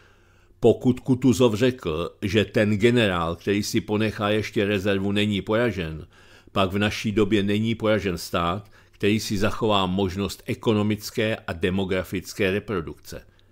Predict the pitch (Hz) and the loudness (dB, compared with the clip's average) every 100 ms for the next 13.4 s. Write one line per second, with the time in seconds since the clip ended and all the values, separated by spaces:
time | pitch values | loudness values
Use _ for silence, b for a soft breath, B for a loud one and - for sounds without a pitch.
0 | b b - 90 92 117 117 123 131 127 | b b -6 -4 0 2 4 2 4 0
1 | 123 113 92 98 101 101 92 113 117 - | 2 0 0 0 0 0 0 0 -2 -4
2 | 107 - 113 120 - 104 101 - 104 - | -6 -2 -2 -2 -2 -2 -2 -2 -6 -4
3 | 101 104 - b b 101 110 95 92 117 | -6 -6 -14 b b -2 0 0 0 2
4 | 110 - - 101 98 90 90 101 95 110 | 2 0 2 2 2 0 0 0 0 -2
5 | - - 98 - - 104 101 101 101 101 | -6 -8 -6 -6 -6 -6 -4 -4 -2 -4
6 | 85 - - - b b b b - 104 | -4 -8 -18 -20 b b b b -2 0
7 | 98 135 - 139 98 113 101 120 120 123 | 2 2 2 -2 2 4 4 4 4 2
8 | 117 113 107 - 107 101 104 95 98 110 | 2 0 0 0 0 0 -2 -4 -4 -2
9 | - 131 120 85 - 82 85 - 82 78 | -2 0 0 0 -2 -4 -6 -10 -10 -12
10 | b b b 95 101 110 113 120 - 113 | b b b 0 2 2 2 2 2 0
11 | 110 110 101 87 95 - 113 - 120 - | 0 2 0 -2 -4 -2 -2 0 -2 0
12 | 107 90 87 90 92 95 101 98 95 90 | 0 0 0 0 0 0 -4 -4 -4 -4
13 | 95 98 - | -2 -4 -6